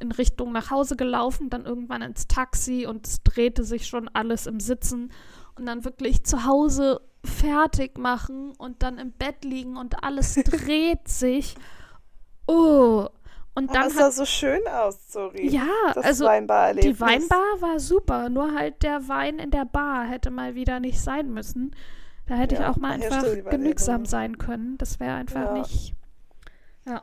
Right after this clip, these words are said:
Speaker 1: und
Speaker 2: Ja,
Speaker 1: vor
Speaker 2: aber
Speaker 1: allem
Speaker 2: dann bringt's ja auch nichts, noch in eine Bar zu gehen.
Speaker 1: Nee, genau, und ich war auch so, aber s-,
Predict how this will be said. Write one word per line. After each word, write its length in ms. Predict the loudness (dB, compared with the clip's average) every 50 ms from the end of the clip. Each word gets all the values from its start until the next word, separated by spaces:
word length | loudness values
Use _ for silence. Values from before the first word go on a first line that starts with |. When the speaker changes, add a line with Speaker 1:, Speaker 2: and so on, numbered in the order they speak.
| -12 -10
Speaker 1:
und 100 | 0 4
Speaker 2:
Ja, 60 | 6 8
Speaker 1:
vor 20 |
Speaker 2:
aber 80 | 8 8
Speaker 1:
allem 80 | 6
Speaker 2:
dann 140 | 4 2 0
bringt's 260 | -2 -4 -4 0 4
ja 80 | 4 6
auch 40 | 6
nichts, 260 | 4 2 -2 -4 -4
noch 100 | -4 -4
in 60 | -4
eine 100 | -6 -2
Bar 240 | 2 4 4 4 4
zu 160 | 2 -4 -12
gehen. 260 | -10 -8 -6 -4 -4 -2 0 4
Speaker 1:
Nee, 340 | 6 6 8 8 6 4
genau, 260 | 4 2 2 2 2 4
und 120 | 6 6
ich 120 | 6 6 6
war 140 | 6 6 4
auch 60 | 4
so, 140 | 2 -2 -6 -4 _
aber 240 | 2 4 4 4 2 0 -4 -14 -20 -20
s-, 380 | -20 -16 -12 -10 -8 -8 -10 -10